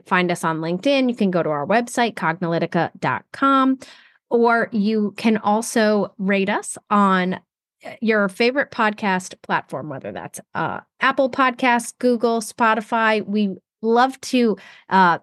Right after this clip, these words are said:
you know, hear from our listeners. So please do make sure to rate us and also subscribe to A I Today if you haven't done so already. With that, thanks for listening, and we'll catch you at the next episode. Like this episode and want to hear more? With hundreds of episodes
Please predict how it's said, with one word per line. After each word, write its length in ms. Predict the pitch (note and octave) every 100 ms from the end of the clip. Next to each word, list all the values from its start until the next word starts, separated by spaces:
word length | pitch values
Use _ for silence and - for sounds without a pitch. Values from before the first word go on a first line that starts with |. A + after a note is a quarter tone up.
| _
you 120 | -
know, 180 | F#3+ D3+ -
hear 400 | - C#4+ C4+ C4+
from 240 | - A3+
our 100 | G3
listeners. 640 | F#3+ G3+ G#3+ G#3 G3+ G3+ -
So 440 | - - F#3 F3 F3+
please 260 | - A#3 G#3+
do 100 | G#3+
make 200 | F#3+ F#3
sure 220 | G3 E3+
to 200 | - E3+
rate 260 | F#3+ B3+
us 220 | C4+ B3+ - - - -
and 100 | C#4
also 320 | E4 E4+ F4
subscribe 520 | - B3+ - B3 A#3
to 60 | -
A 160 | F3+
I 140 | F3+ E3+
Today 380 | - F3 D#3
if 120 | - F#3
you 60 |
haven't 280 | F3+ F3 E3+
done 180 | D#3+ D#3+
so 140 | F3
already. 440 | D#3+ D3 A2 F#2 - _ _
With 160 | C4 C#4
that, 220 | - -
thanks 180 | G#3+ G#3+
for 100 | D4+
listening, 400 | A3+ G#3+ G#3+ G#3
and 60 |
we'll 80 | D#3
catch 260 | - B2+ -
you 60 |
at 80 | D#3+
the 60 | F#3
next 260 | E3+ -
episode. 460 | - - - D#2 - _ _
Like 220 | G#3 C4
this 200 | F#4 F4
episode 380 | A3 C#4 E4 E4
and 120 | A#3+
want 140 | G3+ G#3+
to 40 |
hear 200 | A3 G3+
more? 340 | F#3+ D#3 G3 D#4 _ _ _ -
With 100 | G#3+
hundreds 460 | - C#4 D#4 F#4+ F4
of 100 | B3
episodes 560 | G3+ - B3 A#3 A#3